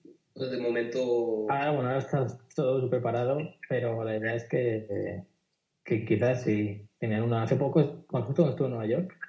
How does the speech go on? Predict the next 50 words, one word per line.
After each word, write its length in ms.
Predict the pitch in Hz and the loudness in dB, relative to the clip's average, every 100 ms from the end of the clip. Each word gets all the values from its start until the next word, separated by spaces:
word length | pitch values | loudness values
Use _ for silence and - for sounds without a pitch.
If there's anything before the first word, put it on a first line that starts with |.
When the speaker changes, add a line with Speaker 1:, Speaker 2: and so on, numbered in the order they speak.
| - _ _ _ _ _ | -16 _ _ _ _ _
Speaker 1:
Mm. 60 | - | -14
Speaker 2:
hace, 440 | - 98 95 - _ | -6 -4 -4 -10 _
fue 100 | - | -8
hace 200 | 98 - | -6 -4
dos 260 | 104 95 92 | -4 -4 -4
meses, 320 | 113 - - | -4 -2 -4
creo, 160 | - 131 | -4 -4
tres. 160 | 120 - _ _ _ _ - - | -6 -8 _ _ _ _ -14 2
Estuvieron 340 | 120 117 123 | 6 6 6
a 40 | |
punto 300 | 113 120 117 | 4 4 6
de 60 | 110 | 4
sacar 360 | 117 113 113 117 | 4 2 2 4
una, 440 | 120 131 165 - _ _ _ - | 4 2 -4 -6 _ _ _ -14
Zara, 640 | - 123 143 175 - - _ _ | -2 0 2 0 -4 -16 _ _
que 100 | 120 | -4
salía 280 | 110 104 107 | 0 2 2
yo. 160 | 104 104 - _ _ - _ | 2 -2 -4 _ _ -20 _
Una 140 | 117 113 | -2 2
foto 180 | 117 | 4
que 60 | 110 | 4
me 60 | 110 | 4
hice 100 | 113 | 2
yo 80 | 107 | 2
mismo. 440 | 110 127 147 - _ - | 2 0 -2 -8 _ -6
Estuvieron 360 | - 110 123 | 2 4 4
a 220 | 92 - - | 2 0 2
punto 320 | 117 113 110 | 4 4 2
de 80 | 104 | 0
sacarla. 560 | 104 104 101 104 - - | 0 2 2 0 0 0
Firmé 200 | 101 110 | 4 4
el 80 | |
contrato 420 | 113 101 110 107 98 | 2 2 4 4 4
y 60 | |
todo, 140 | 104 101 | 6 4
estaba 300 | - 113 - | 4 0 2
todo 180 | 104 | 2
listo. 400 | - 110 - 117 - | 2 -2 -6 -6 -4
Y 40 | 113 | 0
al 60 | |
final 260 | 110 107 104 | 2 4 4
no 100 | 107 | 2
la, 240 | 107 143 - - - - - - | 2 0 -4 -12 -16 -12 -12 -2
Zara 240 | 113 107 | 2 4
dijo, 200 | 107 110 | 2 2
"No, 260 | 127 117 - | -2 -2 -6
que 180 | 117 107 | -4 -2
hacemos 220 | 110 120 | 2 2
esta 180 | 113 104 | 2 2
otra". 180 | - | 0